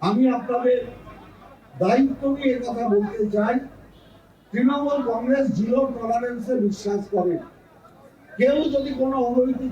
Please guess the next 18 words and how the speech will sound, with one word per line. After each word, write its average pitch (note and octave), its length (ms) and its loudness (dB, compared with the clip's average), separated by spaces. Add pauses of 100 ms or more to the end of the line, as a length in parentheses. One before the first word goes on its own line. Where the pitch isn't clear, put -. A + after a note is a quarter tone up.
কাজ A3+ 280 -8
করে G#3+ 480 4 (600)
সেটা A#3+ 440 2
তিনি B3+ 200 2
ব্যক্তিগতভাবে G#3+ 1000 2
করেন, F#3 460 2 (420)
দল A3+ 240 4
তাকে G#3+ 260 -2
সাপোর্ট F#3 420 -4 (100)
দেয় E3 220 -4
না। E3 60 -10 (640)
দল C4 260 4
কখনো A#3+ 600 0 (380)
কোনো A#3 280 4
নুইসেন্স A#3 540 -2
ভ্যালুর G3+ 460 0
পাশে G3 220 -6
নেই, F3+ 420 0